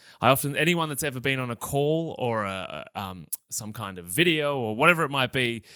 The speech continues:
specifically inquiring about the work that we do together, we might do together one day,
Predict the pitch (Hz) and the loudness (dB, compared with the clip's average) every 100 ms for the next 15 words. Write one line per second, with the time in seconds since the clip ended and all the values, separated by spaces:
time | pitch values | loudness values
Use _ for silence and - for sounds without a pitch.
0 | - - 139 131 147 139 127 113 123 120 | -10 -6 0 2 2 0 -4 -2 0 2
1 | 117 113 110 101 107 117 185 - 127 - | 0 -2 -4 -4 -6 -4 -4 -4 -10 -6
2 | 104 98 98 110 104 98 95 113 _ 117 | -8 -6 -8 -8 -6 -6 -8 -12 _ -2
3 | 117 101 104 78 98 92 92 92 92 92 | -2 -4 -8 -8 -12 -12 -10 -10 -8 -10
4 | 92 98 135 | -8 -10 -10